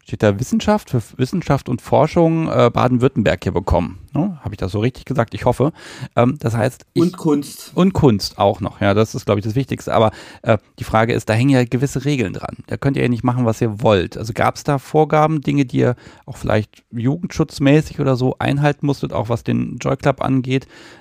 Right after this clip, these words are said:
Speaker 1: äh, wo es heißt, also da überschreitet ihr eine Grenze und das darf halt einfach nicht sein. Also woran musstet ihr euch halten? Welche Regeln gab's?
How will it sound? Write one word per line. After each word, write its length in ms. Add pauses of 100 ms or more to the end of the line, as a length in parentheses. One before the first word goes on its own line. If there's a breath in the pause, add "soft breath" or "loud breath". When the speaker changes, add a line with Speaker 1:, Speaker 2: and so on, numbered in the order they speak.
Speaker 1:
äh, 240
wo 40
es 100
heißt, 260
also 220
da 200
überschreitet 560
ihr 40
eine 120
Grenze 520 (280 loud breath)
und 200
das 200 (200)
darf 220
halt 140
einfach 220
nicht 160
sein. 320
Also 220
woran 200
musstet 280
ihr 60
euch 180
halten? 300
Welche 220
Regeln 280
gab's? 400